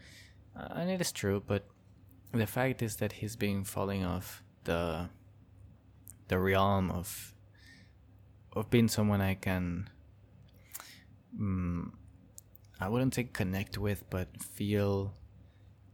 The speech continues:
like we're two people in the same world. He's definitely living in a different lifestyle than I do. And another point of mine is that he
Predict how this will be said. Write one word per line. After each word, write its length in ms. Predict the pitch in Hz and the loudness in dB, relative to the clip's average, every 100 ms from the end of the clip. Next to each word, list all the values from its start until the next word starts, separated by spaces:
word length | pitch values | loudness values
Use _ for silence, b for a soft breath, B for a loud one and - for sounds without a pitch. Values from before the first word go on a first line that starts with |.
| - - - - | -20 -20 -20 -10
like 240 | 101 98 92 | -2 0 2
we're 320 | 98 98 95 - - - - - - - | 2 2 0 -6 -18 -20 -20 -20 -14 -2
two 160 | 120 | -2
people 300 | 104 101 104 | 0 0 2
in 80 | 98 | 2
the 80 | 92 | 0
same 240 | - 95 | -2 -2
world. 400 | 87 85 - - - - - - - - - - - - - | -2 -4 -6 -14 -20 -20 -20 -20 -20 -20 -20 -20 -20 -20 -16
He's 160 | - 107 | -10 -2
definitely 440 | 107 - 101 95 | 0 0 0 0
living 420 | 92 98 95 92 B B B B - | 2 0 0 -2 B B B B 0
in 140 | 101 | 2
a 160 | 90 - - - - - - | 2 0 -6 -18 -20 -8 2
different 460 | 110 - 104 95 | 2 2 -2 0
lifestyle 640 | 92 98 - 98 95 95 B B B - - | 0 -2 -2 -2 -2 -4 B B B -16 -6
than 280 | 101 95 90 | -4 -2 -2
I 140 | 90 | -4
do. 300 | - - - - | -4 -8 -10 -6
And 320 | 113 101 95 - | -2 0 -2 -4
another 420 | - 110 113 113 107 - | -2 2 4 4 2 -4
point 300 | - 107 101 | 2 2 2
of 100 | 101 | 2
mine 260 | 104 101 101 | 2 2 2
is 160 | 98 - | -2 -4
that 220 | 95 95 B B B B B B - - | -4 -6 B B B B B B -20 -20
he 800 | - - - 104 98 95 95 101 | -20 -10 -2 2 2 0 -2 -6